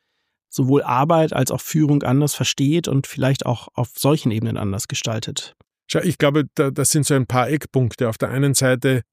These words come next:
Speaker 2: wir müssen unsere Mitarbeitenden in einem bestimmten Grad so behandeln wie unsere Gäste.
Speaker 1: Ja.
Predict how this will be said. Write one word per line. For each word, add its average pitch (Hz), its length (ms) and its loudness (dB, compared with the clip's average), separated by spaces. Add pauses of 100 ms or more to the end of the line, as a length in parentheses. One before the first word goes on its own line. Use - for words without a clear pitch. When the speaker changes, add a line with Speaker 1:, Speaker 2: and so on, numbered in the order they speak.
Speaker 2:
wir 127 120 -2
müssen 143 380 2
unsere 131 300 2
Mitarbeitenden 131 1300 0
in 127 160 0
einem 120 380 2 (260)
bestimmten 151 640 0
Grad 113 380 -2
so 139 100 -2
behandeln 127 580 0
wie 117 40 0
unsere 117 340 -2
Gäste. 165 440 -2 (300)
Speaker 1:
Ja. 143 160 4